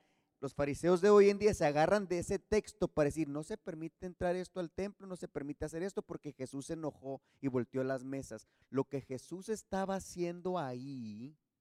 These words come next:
es voltear las mesas,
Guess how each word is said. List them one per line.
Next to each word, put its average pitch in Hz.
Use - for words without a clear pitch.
es 139
voltear 170
las 185
mesas, 151